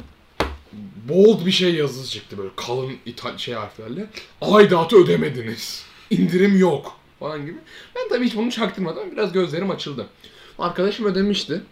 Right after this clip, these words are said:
Ondan bir yüzde on beş indirim mi ne aldık? Bir de o kristal kart verdi.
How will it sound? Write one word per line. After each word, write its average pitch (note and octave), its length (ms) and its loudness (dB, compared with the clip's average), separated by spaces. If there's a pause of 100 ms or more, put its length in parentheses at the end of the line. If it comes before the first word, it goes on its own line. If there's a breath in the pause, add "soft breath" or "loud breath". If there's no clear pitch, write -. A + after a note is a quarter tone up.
(280 soft breath)
Ondan G3 400 2
bir G3 40 0
yüzde G3 200 2
on G3+ 200 2
beş F#3+ 140 0
indirim F3+ 260 0
mi E3+ 140 -2
ne F3+ 100 2
aldık? B2 540 -4 (420 loud breath)
Bir F#3+ 80 -2
de F#3+ 60 6
o F#3 60 2
kristal F3 420 0
kart B2 300 -4
verdi. G2+ 320 -8